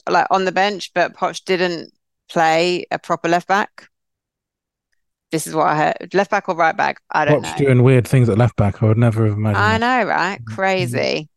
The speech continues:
Speaker 2: You would
Speaker 1: Hopefully
Speaker 2: never
Speaker 1: he'll do
Speaker 2: think that.
Speaker 1: something absolutely insane.
Speaker 2: Which he
Speaker 1: I
Speaker 2: normally
Speaker 1: don't
Speaker 2: does
Speaker 1: know.
Speaker 2: do for a big game, to be <laughs> honest. He normally
Speaker 1: <laughs> It's really
Speaker 2: makes a
Speaker 1: true.
Speaker 2: really weird decision.
Speaker 1: <laughs> It's just gonna be, it's what, I, I honestly, like, I can't picture it.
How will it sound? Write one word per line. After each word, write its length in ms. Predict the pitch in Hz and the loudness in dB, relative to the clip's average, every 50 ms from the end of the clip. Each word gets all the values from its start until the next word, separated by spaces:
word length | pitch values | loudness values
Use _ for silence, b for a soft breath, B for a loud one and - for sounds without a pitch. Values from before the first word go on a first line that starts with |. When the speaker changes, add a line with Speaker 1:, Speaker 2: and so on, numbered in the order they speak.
| _ _ - | _ _ -4
Speaker 2:
You 80 | 139 | 0
would 60 | 131 | 0
Speaker 1:
Hopefully 240 | 123 120 117 113 127 | 2 2 0 0 -2
Speaker 2:
never 80 | - 175 | -2 -4
Speaker 1:
he'll 60 | 170 | -4
do 80 | 113 165 | -6 -6
Speaker 2:
think 80 | 160 - | -4 -4
that. 40 | 165 | -6
Speaker 1:
something 240 | 156 151 147 143 - - | -4 -6 -8 -8 -6 -4
absolutely 540 | 147 139 - - - - 156 156 - - 147 | -4 -4 -4 -6 -8 -6 -6 -4 -4 -4 -4
insane. 600 | 147 151 - - 151 - - - - - 147 - _ _ _ | -6 -6 -4 -4 -4 -4 -4 -6 -8 -10 -12 -16 _ _ _
Speaker 2:
Which 100 | - - | -8 -2
he 60 | - | 0
Speaker 1:
I 60 | 151 156 | 2 4
Speaker 2:
normally 200 | 170 160 147 139 | 4 4 4 4
Speaker 1:
don't 180 | 123 135 131 | 4 4 4
Speaker 2:
does 100 | 120 - | 4 4
Speaker 1:
know. 60 | 147 | 4
Speaker 2:
do 80 | 127 113 | 2 4
for 100 | - 120 | 2 0
a 40 | 110 | 0
big 160 | 104 117 98 | 0 0 -2
game, 280 | - 113 104 98 95 92 | -2 -4 -4 -4 -4 -6
to 80 | - | -8
be 100 | - 107 | -10 -6
<laughs> 40 | - | -2
honest. 260 | 151 123 - - - | -2 -2 -4 -6 -8
He 80 | - 120 | -6 -4
normally 280 | 117 120 117 110 104 104 139 | -2 0 0 -2 -2 -4 0
Speaker 1:
<laughs> 60 | 160 | 2
It's 200 | 226 220 202 - | 2 2 2 2
really 280 | 202 196 180 180 190 | 2 2 4 2 2
Speaker 2:
makes 80 | 196 - | 2 2
a 20 | 196 185 156 151 175 | 2 2 2 2 2
Speaker 1:
true. 100 | 110 110 | 2 2
Speaker 2:
really 100 | 107 107 | 2 0
weird 420 | 101 95 110 113 113 107 104 101 95 | 0 0 2 2 4 4 4 2 0
decision. 520 | 104 - - 147 123 - - 117 - 359 427 381 - _ - | -2 -2 0 0 0 0 0 -2 -2 -2 -6 -8 -8 _ -8
Speaker 1:
<laughs> 500 | 262 254 294 - _ - 240 240 220 - _ _ _ _ _ _ _ _ _ _ B B B B _ - 226 | -8 -6 -6 -8 _ -8 -8 -8 -8 -10 _ _ _ _ _ _ _ _ _ _ B B B B _ -10 -8
It's 80 | - 214 | -6 -4
just 120 | 254 294 | -4 -2
gonna 160 | - 320 285 254 | 0 0 0 0
be, 160 | 240 220 - - | -2 -4 -2 -2
it's 220 | - 269 - - _ _ _ | -2 -2 -2 -6 _ _ _
what, 380 | 202 202 202 233 254 - - _ _ _ _ _ - - - _ - | -12 -6 0 2 2 2 0 _ _ _ _ _ -20 -20 -16 _ -2
I, 260 | - 208 220 226 185 - _ - | 0 2 2 2 0 -4 _ -2
I 160 | 180 202 202 | 0 2 2
honestly, 380 | 202 214 208 190 - - 170 | 2 0 -2 -4 -4 -4 -2
like, 200 | 165 160 160 - | 0 0 -2 -2
I 40 | 160 | -8
can't 340 | - - - 185 170 143 - | -8 -2 0 0 0 0 -2
picture 340 | - 185 - - - - 180 | -6 -10 -10 -10 -14 -12 -10
it. 160 | - - - | -8 -8 -6